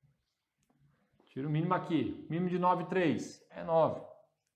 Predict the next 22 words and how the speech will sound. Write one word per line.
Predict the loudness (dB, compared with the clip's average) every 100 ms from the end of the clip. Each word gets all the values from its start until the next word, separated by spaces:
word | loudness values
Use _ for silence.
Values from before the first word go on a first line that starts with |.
| _ _ _ _ _ _
Vamos | -8 -6
multiplicar | -4 0 2
aqui. | 4 4 2 2 -4 -12 0
Não, | 4 4
deixa. | 4 -4 -10 -18 _ _ _ _ _ 0
É, | 2
multiplica. | 2 0 -6 -4 -4 -6 -16 -20 _ _ _
Três | 0 2 2
vezes | 2
vinte | -2
e | -2
cinco | -2 -2
é | -2
setenta | -6 -6 -6
e | -6
cinco. | -6 -8 -10 -16 -20 _ _ _ _ _ _ _ _ _ _ _ _ _ _ _ _ _ _ _ _ _ _ _
Tá, | -4 -2
eu | -2
fiz | -2 0
direto | 4 4 2
aqui, | -6
ó. | -10